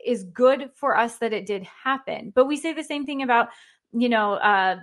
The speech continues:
the union uprisings that got us workers' rights. We say the same thing about the Civil War. We say the same thing about the Revolutionary War. And then because of the whitewashing that makes it, you know, or even, like,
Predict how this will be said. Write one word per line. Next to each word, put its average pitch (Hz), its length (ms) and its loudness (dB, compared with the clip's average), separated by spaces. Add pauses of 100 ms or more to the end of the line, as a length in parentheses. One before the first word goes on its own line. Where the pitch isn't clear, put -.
(160)
the 240 100 -6
union 269 400 -2
uprisings 196 800 0
that 214 240 -2
got 214 220 6
us 214 260 -4
workers' 226 500 -2
rights. 214 420 0
We 240 100 -4
say 233 180 0
the 240 140 0
same 233 280 -4
thing 220 240 -4
about 202 280 2
the 214 80 -12
Civil 214 320 -4
War. 196 260 0
We 202 100 -6
say 220 200 -6
the 214 120 -6
same 220 240 -6
thing 214 160 -6
about 190 200 -2
the 190 60 -6
Revolutionary 190 580 -4
War. 226 400 4 (920)
And 233 240 6
then 214 480 2 (1300)
because 240 380 0
of 233 100 -4
the 240 80 4
whitewashing 226 880 2 (180)
that 214 180 4
makes 220 260 -2
it, 226 200 0
you 233 100 0
know, 214 60 0
or 214 300 2
even, 240 260 0
like, 202 220 0